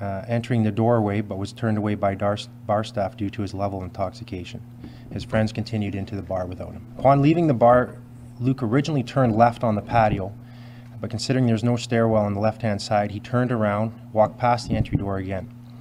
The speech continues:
He then walked down the stairs onto Main Street. Surveillance video last shows him standing out in front of the Zoo nightclub at the time, and he's basically hovering around that area, and, and that's, that's the last that, that, that we can see of him on surveillance video. We don't know which direction he's actually gone.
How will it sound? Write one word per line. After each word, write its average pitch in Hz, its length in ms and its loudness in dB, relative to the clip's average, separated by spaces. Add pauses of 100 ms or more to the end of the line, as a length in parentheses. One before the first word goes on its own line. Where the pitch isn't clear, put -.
(280)
He 117 100 -4
then 117 220 2
walked 120 260 6
down 131 220 4
the 147 80 0
stairs 123 340 0
onto 113 260 2
Main 113 240 4
Street. 101 360 -6 (540)
Surveillance 120 500 2
video 120 260 2
last 113 280 6
shows 120 340 -2
him 107 120 0
standing 120 380 0
out 113 100 2
in 110 60 -6
front 113 240 0
of 101 80 -2
the 101 220 -2 (100)
Zoo 113 300 0
nightclub 113 500 2
at 104 140 0
the 107 60 -6
time, 110 380 -2
and 107 300 -4
he's 113 180 -2
basically 117 360 -2
hovering 117 260 4
around 110 240 4
that 107 140 0
area, 107 360 0
and, 95 140 -4
and 101 160 -4
that's, 104 240 -6 (160)
that's 113 220 4
the 110 100 -8
last 107 380 2
that, 107 160 -10
that, 101 200 -6
that 104 160 -6 (400)
we 98 340 2 (200)
can - 100 -14
see - 240 -4
of 104 100 -4
him 98 180 -6
on 95 60 -6
surveillance 95 440 -8
video. 90 260 -10
We 101 140 -8
don't 110 120 -6
know 107 120 -4
which 98 220 -8
direction 90 340 -10
he's 95 160 -8
actually 95 320 -12
gone. 90 260 -12